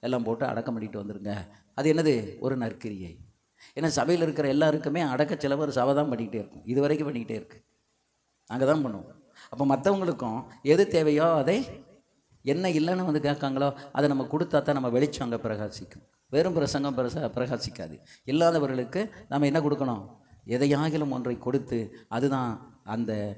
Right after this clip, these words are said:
நற்கீர்த்தி. அப்புறம் புண்ணியம், இன்னைக்கு நம்ம என்ன செய்கிறோமோ அது நம்முடைய தலைமுறைக்கு புண்ணியமா வந்து சேரணும்னா நம்ம எதையாகிலும் ஒன்றை என்ன செய்ய வேண்டும்? செய்ய வேண்டும். அதுதான் கிறிஸ்துவுக்கு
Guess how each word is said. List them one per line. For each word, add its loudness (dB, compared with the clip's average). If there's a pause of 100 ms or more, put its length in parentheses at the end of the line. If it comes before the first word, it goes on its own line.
(200)
நற்கீர்த்தி. -4 (460)
அப்புறம் -4
புண்ணியம், 0 (320)
இன்னைக்கு 0
நம்ம 0
என்ன -2
செய்கிறோமோ -2 (220)
அது -2
நம்முடைய 0
தலைமுறைக்கு 0
புண்ணியமா 0
வந்து -4
சேரணும்னா -2 (320)
நம்ம -6
எதையாகிலும் 2
ஒன்றை 0
என்ன -2
செய்ய 0
வேண்டும்? 0 (220)
செய்ய -4
வேண்டும். -6 (180)
அதுதான் -2
கிறிஸ்துவுக்கு -2